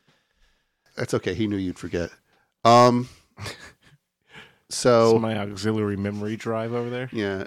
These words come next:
Speaker 2: During time spent on the East Coast, Tony had a chance to make regular trips to Steeplechase Park, where he got a taste of earning money from understanding human foibles. He noticed many of the men would gather around what came to be known as Blowhole Theater,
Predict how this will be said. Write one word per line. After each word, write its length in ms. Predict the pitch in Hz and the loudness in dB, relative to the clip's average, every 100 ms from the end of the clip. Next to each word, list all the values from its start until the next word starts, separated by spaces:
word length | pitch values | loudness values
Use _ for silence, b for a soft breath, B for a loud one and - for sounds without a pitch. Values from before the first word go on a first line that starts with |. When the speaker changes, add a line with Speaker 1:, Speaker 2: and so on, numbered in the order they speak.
| - | -4
Speaker 2:
During 300 | 127 151 147 | 4 4 4
time 280 | 156 156 180 | 2 4 4
spent 280 | - 165 143 | 2 0 2
on 80 | |
the 180 | 127 120 | 0 0
East 200 | 175 165 | -2 -2
Coast, 360 | - 104 98 - - | -2 -2 -2 -10 -2
Tony 240 | 135 170 | 0 2
had 120 | 185 | 0
a 60 | 160 | -2
chance 320 | - 135 - | -2 -2 -2
to 80 | 120 | -4
make 140 | 113 | -4
regular 320 | 98 123 160 139 | 0 0 2 -2
trips 320 | - 113 - | -2 -4 -4
to 80 | 110 | -8
Steeplechase 680 | - 156 147 151 - 123 - | -6 -6 -4 -4 -2 -4 0
Park, 440 | - 151 110 - b b b b b | 4 6 6 0 b b b b b
where 120 | 107 | 0
he 80 | 131 | 2
got 160 | 120 117 | 4 4
a 60 | |
taste 360 | - 147 151 - | 2 0 0 -2
of 80 | 127 | -2
earning 240 | 135 131 117 | 0 0 0
money 320 | 131 110 90 | 0 0 -4
from 200 | - 104 | -4 -4
understanding 640 | 117 117 113 135 117 90 | -2 -2 -2 -2 -2 -4
human 320 | 95 101 95 92 | -6 -4 -4 -4
foibles. 560 | 135 123 92 71 - _ _ _ _ B B B B B | 0 2 2 -4 -14 _ _ _ _ B B B B B
He 140 | 151 | 6
noticed 260 | 175 170 147 | 8 6 6
many 240 | 170 214 | 6 6
of 40 | 190 | 4
the 80 | |
men 260 | 165 180 160 | 4 4 4
would 140 | 113 104 | 0 2
gather 300 | 131 151 143 | 2 4 4
around 300 | 123 127 120 | 4 2 0
what 160 | 110 | -2
came 200 | - 139 | 0 0
to 60 | 143 | 2
be 80 | 127 | 0
known 220 | 113 113 | 2 0
as 180 | 107 95 | -2 -6
Blowhole 600 | 98 113 120 131 127 117 | -4 6 6 6 4 2
Theater, 460 | - 120 98 - | 0 -2 -2 -6